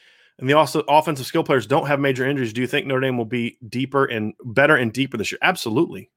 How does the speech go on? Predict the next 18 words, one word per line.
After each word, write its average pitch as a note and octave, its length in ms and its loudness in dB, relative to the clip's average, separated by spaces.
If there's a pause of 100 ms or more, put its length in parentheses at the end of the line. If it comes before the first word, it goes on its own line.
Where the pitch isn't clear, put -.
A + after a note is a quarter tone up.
(140)
Jacob. A2+ 400 -4
Absolutely. B2 640 -4 (600)
Uh, G2+ 220 -4
I, B2 160 2
I C3+ 220 4
absolutely C#3 400 2
think A#2+ 180 -2
that. A#2 200 4
I B2 100 4
think C3+ 260 0
that, A#2+ 400 2 (760)
um, - 540 -18 (800)
I C3 100 6
think D#3 160 4
that C#3+ 100 0
this C3+ 160 4
offense C#3 380 6
could A#2 300 -2